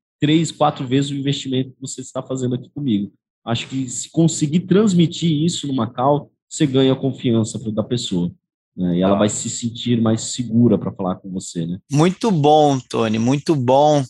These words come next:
Speaker 2: Lancei a, a temporada com as mulheres fantásticas aí, assim, pra quem não acompanhou, cara, tá perdendo demais, um baita conteúdo. Assim, eu preciso mudar, eu gosto sempre de trazer uma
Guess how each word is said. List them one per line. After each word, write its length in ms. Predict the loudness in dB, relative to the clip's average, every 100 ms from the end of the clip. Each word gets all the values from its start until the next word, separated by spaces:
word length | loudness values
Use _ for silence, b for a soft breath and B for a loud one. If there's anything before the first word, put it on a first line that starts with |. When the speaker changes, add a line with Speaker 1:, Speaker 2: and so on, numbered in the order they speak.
| -2
Speaker 2:
Lancei 460 | 0 2 2 2
a, 440 | 4 2 2 2 0
a 40 |
temporada 540 | 0 -4 0 2 2 0
com 100 | -2
as 120 | -4
mulheres 400 | -2 0 0 -4
fantásticas 720 | -6 -6 -2 -2 -2 -4 -8
aí, 340 | -4 -2 0 0
assim, 320 | -2 -4 -8
pra 180 | -6 -6
quem 180 | -4 -4
não 220 | -2 -2
acompanhou, 640 | -2 -4 -2 0 2 0 -4 _
cara, 260 | -2 -2 -2
tá 160 | -4
perdendo 520 | -2 -2 -2 0 0 -2
demais, 380 | -4 -2 -2
um 80 | -2
baita 260 | -2 -2 -6
conteúdo. 640 | -8 -8 -4 -2 -2 -2 -4
Assim, 380 | -6 -4 -2 -2
eu 100 | -4
preciso 640 | -8 -8 -4 -2 0 -2
mudar, 460 | -2 -2 0 2 2
eu 120 | 2
gosto 280 | 0 0 -2
sempre 260 | -6 -6
de 120 | -8 -2
trazer 280 | 0 0
uma 220 | 0 0